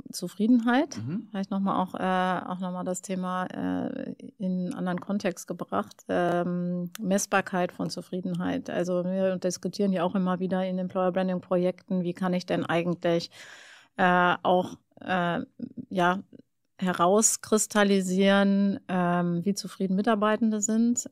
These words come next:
Speaker 1: Ähm, und in der Regel, äh, arbeiten wir mit dem N-P-S-Score, ja, oder machen das ja auch mit Kunden, Kundenzufriedenheiten.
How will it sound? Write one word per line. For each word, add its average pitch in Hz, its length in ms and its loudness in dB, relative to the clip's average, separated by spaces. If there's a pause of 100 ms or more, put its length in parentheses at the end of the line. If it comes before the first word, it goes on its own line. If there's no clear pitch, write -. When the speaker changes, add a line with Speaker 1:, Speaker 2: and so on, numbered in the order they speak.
Speaker 1:
Ähm, 185 540 0 (1000)
und 185 320 6
in 190 140 6
der 180 140 2
Regel, 190 520 6
äh, - 60 0
arbeiten 185 540 4
wir 185 100 4
mit 180 140 2
dem 175 80 0
N-P-S-Score, 202 800 2 (160)
ja, 196 180 0
oder 185 200 2
machen 175 200 -2
das 180 120 -4
ja - 100 -4
auch 175 60 -6
mit 175 160 -4
Kunden, 226 400 2
Kundenzufriedenheiten. 208 1000 -2